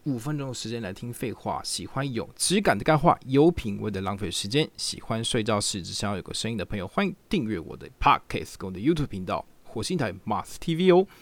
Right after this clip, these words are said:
还有记得追踪我的I GM A S六八零。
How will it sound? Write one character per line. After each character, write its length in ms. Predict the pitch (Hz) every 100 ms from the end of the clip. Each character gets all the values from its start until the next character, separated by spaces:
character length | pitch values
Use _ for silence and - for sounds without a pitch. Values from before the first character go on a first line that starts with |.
| - -
还 160 | - 107
有 80 |
记 180 | 92 107
得 120 | 95
追 120 | 98 151
踪 200 | 175 -
我 80 |
的 120 | - -
I 160 | 131 147
GM 560 | 160 - _ 123 131
A 20 |
S 360 | 143 110 107 -
六 220 | - 143 - -
八 240 | 147 147 _ -
零。 180 | 196